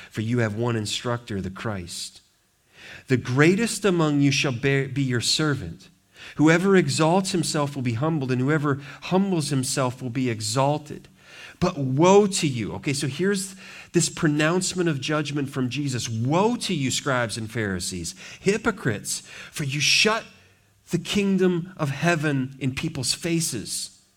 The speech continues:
For you neither enter yourselves, nor allow those who would enter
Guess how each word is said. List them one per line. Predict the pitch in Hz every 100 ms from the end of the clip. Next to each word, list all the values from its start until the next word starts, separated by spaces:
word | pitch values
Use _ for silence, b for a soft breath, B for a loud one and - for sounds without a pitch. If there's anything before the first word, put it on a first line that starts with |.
| _ _ _ _ _ _ _ B B
For | B 156
you | 139 233
neither | 247 196 156
enter | 139 143 143
yourselves, | 131 117 - - 185 156 107 131 - - B B B
nor | 147 165 160
allow | 160 180 180
those | 196 202 190
who | 202
would | 196
enter | 202 220 180 151 170